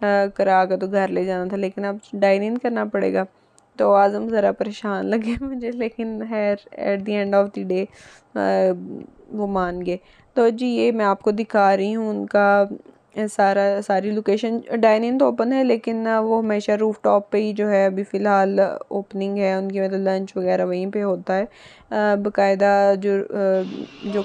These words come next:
कवर्ड उनके एरियाज़ होते हैं, पता नहीं उसे क्या कहते हैं, उधर तो वो नहीं बैठने देते, लेकिन ओपन एयर में जो है वो ओपन है।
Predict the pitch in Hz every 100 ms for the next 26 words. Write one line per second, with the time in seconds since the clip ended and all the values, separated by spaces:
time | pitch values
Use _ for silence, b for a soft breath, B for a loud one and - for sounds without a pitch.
0 | - 202 214 214 208 208 208 202 196 196
1 | 196 196 185 190 185 185 185 185 190 185
2 | 185 180 190 185 190 - 214 214 208 208
3 | 202 202 208 220 208 202 202 196 202 190
4 | 196 190 - 196 - 190 190 190 190 190
5 | 190 196 175 170 170 - 170 165